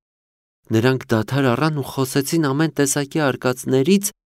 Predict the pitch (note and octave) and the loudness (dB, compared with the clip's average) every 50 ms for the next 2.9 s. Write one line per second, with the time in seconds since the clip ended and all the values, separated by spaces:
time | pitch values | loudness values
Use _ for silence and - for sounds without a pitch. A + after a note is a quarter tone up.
0 | _ _ _ - B2+ A#2+ C3 C3 B2+ B2+ - - C3 C3+ C3+ D#3+ E3 D3+ B2+ A#2 | _ _ _ -6 -2 0 2 2 0 0 -2 -4 -4 -2 -2 -2 -2 -2 -2 -2
1 | A#2 A2+ G#2 - - A#2 G2 F#2+ F2+ F2 E2+ E2 E2+ E2+ D#2+ _ - - G#2 G2 | -4 -4 -4 -4 -4 -2 -2 -2 -2 -2 -4 -4 -6 -6 -8 _ -8 -4 -2 0
2 | F#2+ F2+ F2 D#2+ E2 E2 D#2 D#2+ E2 - - E2+ D#2 - - - - - | 0 0 -2 -4 -6 -6 -6 -8 -8 -8 -10 -12 -12 -12 -14 -16 -18 -18